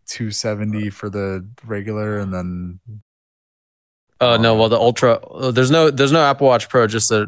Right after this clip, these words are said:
Speaker 2: just an A-, Apple Watch Ultra, which is, I think it was, like, eight hundred dollars. But yeah, I mean, the price
Speaker 1: Eight hundred,
Speaker 2: range
Speaker 1: yeah,
Speaker 2: is,
Speaker 1: yeah.
Speaker 2: yeah, the, the price range is indeed, I, I believe the S E is, like, two hundred fifty or three hundred dollars.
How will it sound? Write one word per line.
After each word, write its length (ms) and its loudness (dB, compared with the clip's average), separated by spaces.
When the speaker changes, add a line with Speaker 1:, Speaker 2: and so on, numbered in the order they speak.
Speaker 2:
just 240 -4
an 80 0
A-, 160 2
Apple 200 0
Watch 220 0
Ultra, 320 -4
which 140 -8
is, 80 -6
I 120 0
think 140 0
it 40 2
was, 120 2
like, 160 0
eight 160 0
hundred 200 -2
dollars. 200 -2
But 220 2
yeah, 200 4
I 100 2
mean, 120 4
the 40 2
price 320 0
Speaker 1:
Eight 40 4
hundred, 0 -
Speaker 2:
range 180 4
Speaker 1:
yeah, 100 2
Speaker 2:
is, 240 -2
Speaker 1:
yeah. 260 -10
Speaker 2:
yeah, 240 2
the, 120 2
the 180 -2
price 260 2
range 200 4
is 240 2
indeed, 300 4
I, 200 4
I 60 0
believe 260 2
the 120 2
S 200 0
E 160 2
is, 120 0
like, 220 0
two 100 0
hundred 240 0
fifty 420 -4
or 140 -6
three 140 -4
hundred 220 -4
dollars. 420 -2